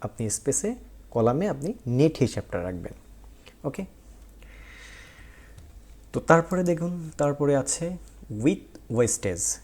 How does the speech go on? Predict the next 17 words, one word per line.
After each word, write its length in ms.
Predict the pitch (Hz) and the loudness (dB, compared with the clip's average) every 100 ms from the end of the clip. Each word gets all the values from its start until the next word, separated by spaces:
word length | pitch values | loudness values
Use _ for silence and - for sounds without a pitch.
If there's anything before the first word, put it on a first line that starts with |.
| - - - - - - - - - - - - | -16 -20 -20 -20 -20 -20 -20 -20 -20 -20 -20 -2
উইথ 280 | 143 190 - | 0 0 0
ওয়েস্টেজটা 500 | 170 - 185 - 175 | 0 0 -6 -4 -4
বিষয় 240 | 165 165 | -2 -4
কি? 220 | 160 180 185 - - - | -6 -8 -10 -18 -20 -10
উইথ 280 | 127 170 - | -2 -2 0
ওয়েস্টেজ 440 | 156 170 - 196 - | 0 0 2 -2 0
হলো 240 | 113 131 175 - | -2 -2 -4 -10
যে 200 | 135 127 - | -6 -6 -6
আপনি 260 | - - 151 - | -12 -8 -10 -4
এই 300 | 196 208 214 | 0 2 4
যে 180 | 170 151 | 4 2
সকল 500 | - 117 - 101 95 - - - - - - - | 2 -6 -4 -4 -4 -8 -18 -20 -20 -20 -20 -8
যে 140 | 110 113 | 0 2
লেদার 420 | 113 113 113 147 - - - - - | 4 2 0 -2 -8 -20 -20 -16 -8
আপনি 460 | 117 - 107 98 - - - - - | -6 -2 -2 -4 -10 -20 -20 -20 -2
কোয়ান্টিটি 520 | 127 123 135 143 127 | 0 0 0 2 2
এখানে 460 | 107 110 104 101 | 2 -2 -4 -6